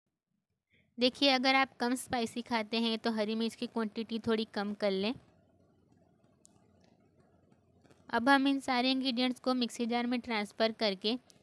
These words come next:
इसमें चार टेबलस्पून जितनी दही ऐड कर देंगे।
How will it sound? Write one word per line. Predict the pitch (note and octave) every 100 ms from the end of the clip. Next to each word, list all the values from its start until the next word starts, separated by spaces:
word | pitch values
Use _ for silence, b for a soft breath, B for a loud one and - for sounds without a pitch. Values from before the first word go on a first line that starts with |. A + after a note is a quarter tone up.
| _
इसमें | A3+ A3+ B3 B3+
चार | - A3+ A#3
टेबलस्पून | B3+ A#3+ B3 - B3
जितनी | B3 A#3 B3+
दही | A3 G#3+ A3 A3
ऐड | G3+
कर | - G#3
देंगे। | F#3+ G3 G3+ B3